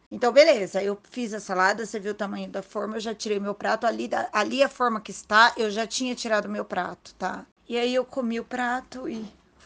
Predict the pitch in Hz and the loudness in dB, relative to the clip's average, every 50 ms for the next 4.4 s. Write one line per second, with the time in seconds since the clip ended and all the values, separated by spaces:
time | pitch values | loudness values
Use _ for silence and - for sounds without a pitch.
0 | 480 339 302 294 285 - - - 320 311 311 330 320 330 320 330 349 359 359 - | -8 -6 -4 -4 -4 -6 0 4 4 4 4 2 0 0 0 0 -2 -4 -2 0
1 | 330 320 - 302 - - 254 247 - - 294 277 233 277 254 - 339 349 339 330 | 0 -2 -2 -4 -4 -4 -4 -4 -6 -8 -10 -10 -10 -10 -6 -4 -4 -4 -4 -4
2 | 311 320 - - - - - - _ _ _ _ - 269 285 285 277 294 311 311 | -8 -10 -10 -14 -16 -16 -16 -20 _ _ _ _ 0 2 2 2 2 0 -2 0
3 | - 370 339 330 - - 311 302 302 294 - - 294 - - - - 539 - 349 | 2 2 2 2 0 -6 -6 -6 -6 -6 -6 -6 -6 -8 -8 -8 -2 4 8 8
4 | 330 349 - 285 277 269 269 - | 8 8 6 4 -2 -4 -6 -8